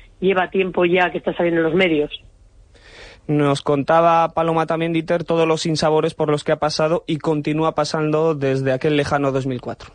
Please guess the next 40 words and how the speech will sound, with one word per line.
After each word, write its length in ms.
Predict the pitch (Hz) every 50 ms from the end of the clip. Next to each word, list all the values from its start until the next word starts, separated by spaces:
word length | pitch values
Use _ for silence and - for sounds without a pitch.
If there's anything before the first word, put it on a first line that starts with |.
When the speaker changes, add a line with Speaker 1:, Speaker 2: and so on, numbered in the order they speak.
| - - - - - - - -
Speaker 1:
Yo 280 | 185 190 202 220 240
no 260 | 254 226 190 196 202
he 40 | 202
cometido 380 | - 202 196 196 175 202 196 180
ningún 220 | 180 185 196 196
delito, 280 | 190 185 175 170 - 170
al 80 | 160
revés. 320 | 160 175 185 190 175 170 -
Con 180 | - 180 165
veintitrés 460 | 175 175 160 - 185 175 208 208 190 196
años 260 | 214 214 220 220 - -
he 60 | - -
perdido 300 | - 185 180 180 196 175
a 20 |
un 80 | 170 156
padre 380 | - 165 156 156 160 156 170 202
y 80 | 202 175
encima 500 | 170 175 - - 208 226 254 277 339 - _ - - - - - - - _ - -
ni 100 | 196 190
por 160 | 180 - 190
una 100 | 196 220
enfermedad 340 | 220 202 - 202 202 214 226
ni 100 | 214 202
nada, 240 | 180 180 180 175 151
sino 220 | - 180 170 175 180
una 200 | 185 202 208 202
negligencia 800 | 196 202 247 196 180 175 175 170 170 - 196 185 175 - 185
médica. 420 | 165 165 160 151 147 - - - - - - _ _ -
Ya, 140 | 185 190 208
ya 140 | 190 175 190
es 80 | 190
bastante 840 | 202 190 - - 190 180 180 160 - 185 175 175 170 170 170 170 160 -
trago 400 | - 190 190 190 220 262 320 - - - - _ _ - -
y 100 | - 170
siendo 240 | - - 190 190 202
hija 200 | 196 - 175 165
sola, 420 | - 220 220 233 247 277 311 320 - - - - - _ _ _ _ _ -
eh, 180 | - 175 175 170
superar 460 | - 190 175 - 180 185 185 175 170
eso. 340 | 160 160 - - 175 185